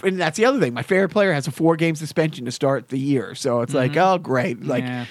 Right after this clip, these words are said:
Speaker 1: eh, wake me up in, in October, maybe.
Speaker 2: I'll wake you up before you go, go.
Speaker 1: Um,
Speaker 2: I
Speaker 1: so,
Speaker 2: go,
Speaker 1: so
Speaker 2: go.
Speaker 1: moving on to other sports news.
Speaker 2: Yes?
Speaker 1: Uh, I am a fan,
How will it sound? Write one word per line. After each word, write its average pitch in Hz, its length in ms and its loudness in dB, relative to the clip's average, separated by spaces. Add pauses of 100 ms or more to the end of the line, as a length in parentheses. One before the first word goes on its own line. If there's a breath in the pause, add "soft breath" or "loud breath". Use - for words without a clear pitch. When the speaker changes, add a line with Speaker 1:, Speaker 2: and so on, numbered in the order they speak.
(180 loud breath)
Speaker 1:
eh, 381 180 2
wake 202 220 2
me 170 160 2
up 156 160 0
in, 131 300 -4
in 127 120 -2
October, 117 440 -2
maybe. 117 180 -4
Speaker 2:
I'll 160 120 0
wake 208 160 -2
you 180 80 2
up 165 60 -2
before 131 260 -6
you 107 80 -8
go, 101 180 -16
go. 104 80 -20 (120)
Speaker 1:
Um, 170 340 4 (340 soft breath)
Speaker 2:
I 127 100 -8
Speaker 1:
so, 247 120 4
Speaker 2:
go, 233 60 0
Speaker 1:
so 240 160 0
Speaker 2:
go. 320 100 2
Speaker 1:
moving 349 180 2
on 277 120 2
to 240 140 0
other 311 220 2
sports 131 420 -4
news. 117 320 -6
Speaker 2:
Yes? 180 600 0 (480)
Speaker 1:
Uh, 151 240 2 (580)
I 359 360 2 (200)
am 285 220 2
a 294 120 4
fan, 131 720 -2